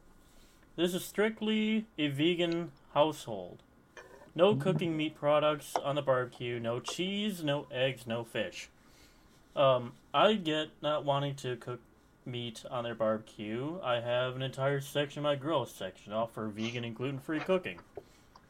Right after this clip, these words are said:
Speaker 1: I found out that they are making, uh,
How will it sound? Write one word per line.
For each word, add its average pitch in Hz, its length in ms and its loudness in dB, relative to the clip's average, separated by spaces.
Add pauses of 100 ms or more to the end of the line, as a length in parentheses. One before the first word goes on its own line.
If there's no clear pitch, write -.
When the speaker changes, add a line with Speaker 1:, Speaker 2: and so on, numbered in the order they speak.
(600)
Speaker 1:
I 165 200 8
found 139 380 2
out 135 200 6
that 131 240 -2
they 135 200 -2
are 131 260 -4
making, 139 720 0 (640)
uh, 127 160 0